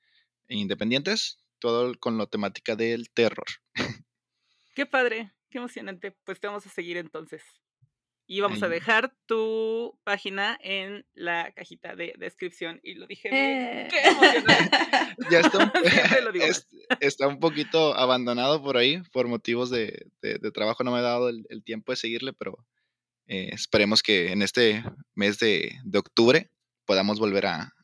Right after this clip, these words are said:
Speaker 1: ahí estar trabajando.
Speaker 2: Aparte ha habido varios estrenos interesantes, ¿no? Últimamente, como para que
Speaker 3: Ujú.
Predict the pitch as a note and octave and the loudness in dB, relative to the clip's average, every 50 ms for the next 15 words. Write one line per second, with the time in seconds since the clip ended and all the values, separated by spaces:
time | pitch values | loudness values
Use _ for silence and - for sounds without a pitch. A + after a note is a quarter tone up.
0 | _ _ _ - G2 G2+ F#2 F#2 - - G#2 F#2+ - - G2 E2+ D#2 - - D#2 | _ _ _ -4 -2 0 0 -2 -2 -4 -6 -6 -6 -4 -4 -4 -4 -6 -8 -12
1 | - - _ _ _ _ _ _ _ _ _ _ _ _ _ _ _ _ _ _ | -14 -16 _ _ _ _ _ _ _ _ _ _ _ _ _ _ _ _ _ _
2 | - D4 - A#3+ A3+ - C4+ C4 C4+ B3+ A#3+ B3 A#3 A3+ A3+ A3 A3 A3+ A3 A#3+ | -2 0 0 0 2 2 2 2 4 4 4 4 6 6 6 6 4 4 0 -4
3 | G3 - G#3+ F#3 F#3 F#3+ G3 G3 G#3+ F#3+ F3 C#3+ - - - E3 D3+ D3 - - | -6 -4 -6 -4 -4 -4 -6 -6 -8 -8 -8 -10 -10 -10 -8 -8 -8 -8 -10 -12
4 | - - D3+ D3+ - G3+ - - - D3+ C3+ C3+ C3+ D3+ - G3 A#3+ - _ _ | -12 -10 -10 -10 -10 -12 -12 -12 -12 -10 -10 -10 -12 -14 -16 -18 -18 -18 _ _
5 | _ _ - - C#3 C#3 _ - - A#3+ B3 A#3+ A#3 A3 A3+ C4+ | _ _ -16 -14 -14 -14 _ -12 -10 -8 -8 -8 -8 -10 -12 -14